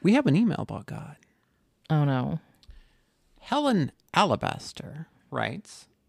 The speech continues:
Speaker 1: "Do you believe in God? If so, why not? He has risen."
Speaker 2: Oh, well, um,
Speaker 1: I'm just gonna say no.
Speaker 2: Uh, yes, but not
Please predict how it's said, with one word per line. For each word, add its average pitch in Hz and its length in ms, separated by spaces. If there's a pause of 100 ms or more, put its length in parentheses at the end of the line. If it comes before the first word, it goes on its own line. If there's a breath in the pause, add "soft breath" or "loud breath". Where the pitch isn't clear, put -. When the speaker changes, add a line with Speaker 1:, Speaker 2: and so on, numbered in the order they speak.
(400)
Speaker 1:
"Do 120 100
you 170 220
believe 165 320
in 113 120
God? - 380 (1000)
If 156 160
so, 196 260
why 123 240
not? - 440 (420)
He 240 300
has 113 280
risen." - 400 (260)
Speaker 2:
Oh, 120 300 (220)
well, 196 480
um, 220 480 (680 loud breath)
Speaker 1:
I'm 277 120
just 302 160
gonna 311 120
say 233 200
no. 160 600 (420)
Speaker 2:
Uh, 226 680 (480 loud breath)
yes, 208 560
but - 220
not 185 560